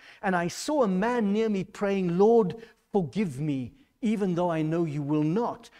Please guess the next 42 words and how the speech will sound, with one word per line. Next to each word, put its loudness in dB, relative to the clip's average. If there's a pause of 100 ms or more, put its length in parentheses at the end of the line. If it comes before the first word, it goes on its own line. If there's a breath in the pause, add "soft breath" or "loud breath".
(120)
So -4
I 0
got 2
up -2
and 0
walked 2
over 2
to -6
him -2
and -2
said, -8 (100)
'Hey, -2 (200)
you, -2 (600)
you're 0
in 0
the -6
sanctuary. -6 (420)
You -4
have -4
no 2
right 0 (220 loud breath)
to -6
pray 0
such -8
a -6
prayer. -4 (220 loud breath)
This -10
is -8
the -8
sanctuary -4
of -10
God. -2 (160 loud breath)
It's -20
the -14
sanctuary -6
of -6
his -8
messenger. -4 (220 soft breath)
These -4
are -4
holy -2
days, 0